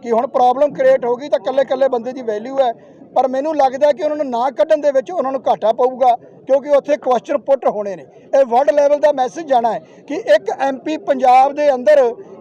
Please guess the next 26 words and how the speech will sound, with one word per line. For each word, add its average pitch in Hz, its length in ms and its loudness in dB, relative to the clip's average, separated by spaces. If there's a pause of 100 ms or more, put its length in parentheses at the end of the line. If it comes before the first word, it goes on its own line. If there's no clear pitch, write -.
(180)
ਇੱਕ - 240 0
ਲੱਖ 262 380 0
ਤੇ 277 260 2
ਪਚਾਸੀ 262 520 -2
ਹਜ਼ਾਰ 233 240 0
ਦੀ 254 100 -12
ਵੋਟ 240 240 0
ਤੋਂ 262 100 -4
ਉੱਪਰ 247 180 -2
ਜਿੱਤ 233 220 -2
ਰਿਹਾ, 233 180 2 (680)
ਨੌ 262 280 2
ਐਮ 302 320 4
ਐਲ 285 140 4
ਏ 294 80 8
ਨੇ। 277 120 -2 (580)
ਉਸ 302 280 6
ਬੰਦੇ 269 340 -2
ਨੂੰ 302 120 -4
ਤੁਸੀਂ 285 240 -8
ਇਲੀਗਲ 294 440 -2
ਡਿਟੇਨ 269 360 -4
ਕੀਤਾ, 277 280 -2
ਇਹਦਾ 277 180 0
ਰੀਜ਼ਨ 247 300 -4
ਦੱਸੋ। 285 420 0